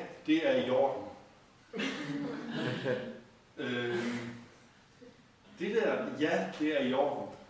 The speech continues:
Øhm, jeg får jo på fornemmelsen, at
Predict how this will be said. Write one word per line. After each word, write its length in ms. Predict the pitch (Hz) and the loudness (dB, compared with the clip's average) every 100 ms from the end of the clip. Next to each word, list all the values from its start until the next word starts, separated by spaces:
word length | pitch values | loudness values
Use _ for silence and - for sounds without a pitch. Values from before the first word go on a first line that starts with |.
| - - - - - - _ _ | -20 -20 -20 -20 -20 -20 _ _
Øhm, 680 | 120 120 117 117 113 117 113 - - - - - _ - - - - - - - - - - - - - 165 | -4 -2 -2 -2 -6 -8 -8 -12 -20 -20 -20 -20 _ -20 -20 -20 -16 -14 -10 -10 -10 -18 -20 -20 -20 -20 -2
jeg 140 | 160 170 - | 0 0 8
får 200 | 226 220 | 8 8
jo 80 | 165 165 165 | 4 2 0
på 60 | |
fornemmelsen, 640 | 165 165 - - - - - - - - - - - - 254 - - | 0 0 -2 -4 -6 -10 -14 -20 -20 -20 -20 -20 -20 -20 -20 -20 -14
at 180 | 147 135 | -8 -8